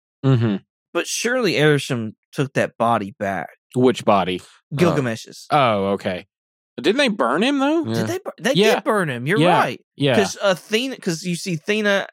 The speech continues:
Speaker 2: go out into the water and spread his ashes in the
Speaker 1: Yeah.
Speaker 2: wa-, that
Speaker 1: <laughs>
Speaker 2: must have been a hot ass fire.
Speaker 1: Yeah, exactly. Well, I was wondering that whole, like, I was like, "I wonder if they adopt," because, like, Eternals don't die.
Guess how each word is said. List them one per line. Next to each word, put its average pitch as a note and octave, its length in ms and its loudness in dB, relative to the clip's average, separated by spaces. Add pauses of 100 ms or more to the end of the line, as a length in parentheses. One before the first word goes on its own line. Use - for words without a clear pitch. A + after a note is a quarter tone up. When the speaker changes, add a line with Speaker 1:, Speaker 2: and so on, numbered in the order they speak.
(120)
Speaker 2:
go D#3+ 140 2
out D#3 120 2
into D3 140 -12
the B2+ 100 -4
water F3 400 2
and C#3 140 -8
spread C3+ 240 -4
his A#2+ 140 -6
ashes C#3+ 500 -2 (320)
in B2+ 100 2
the A#2 60 6
Speaker 1:
Yeah. G#2 140 2
Speaker 2:
wa-, - 100 -6
that C3 440 0
Speaker 1:
<laughs> B4 40 -8
Speaker 2:
must A4+ 180 -4
have F4 100 -6
been D#4 120 0
a C3 80 0
hot G3+ 380 2
ass C#4+ 240 0
fire. G4 580 -4
Speaker 1:
Yeah, C3 440 2 (180)
exactly. A#2+ 600 0 (120)
Well, E3+ 100 4
I G#3+ 80 4
was C#4+ 180 0
wondering D#3+ 300 2
that C#3+ 180 0
whole, C#3 340 2
like, G#2+ 320 0 (120)
I C#3 100 -6
was C3 160 0
like, A#2 160 0
"I D3+ 80 -6
wonder - 280 -4
if C#3+ 120 -2
they B2+ 200 4
adopt," G#2+ 480 0
because, C#3 300 0
like, B2 180 2
Eternals C3 460 0
don't A#2+ 320 0
die. D3 440 -4